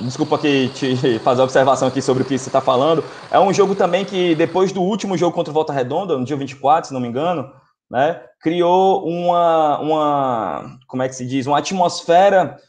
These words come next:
né, de, de rivalidade por conta do, do atrito que teve durante o jogo, o jogo passado, né, entre o Gabigol e o Aleph Manga,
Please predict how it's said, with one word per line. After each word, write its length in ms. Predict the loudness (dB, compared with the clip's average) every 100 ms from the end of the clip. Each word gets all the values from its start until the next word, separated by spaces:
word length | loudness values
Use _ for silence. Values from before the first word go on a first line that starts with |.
| _
né, 200 | -4 -4
de, 1080 | -2 -4 -4 -4 -6 -6 -6 -6 -8 -10 -18 _ _ _ _ -10
de 160 | -2
rivalidade 880 | 0 2 4 4 6 6 8 6 4
por 160 | -2 0
conta 300 | 2 2 2
do, 580 | 4 2 2 0 -4 -8 _ _ -2
do 140 | 4
atrito 480 | 4 4 -2 -2 -6
que 100 | -8
teve 300 | -4 -4 -2
durante 260 | 0 -2 0
o 40 |
jogo, 320 | -2 0 -4
o 60 | -6
jogo 180 | -6 -2
passado, 640 | -4 -2 0 2 0 -2
né, 220 | -4 -4
entre 160 | -4 -2
o 60 |
Gabigol 580 | 0 0 0 0 2 0
e 140 | 0
o 100 | 0
Aleph 280 | 0 -2 -6
Manga, 460 | -4 -2 0 0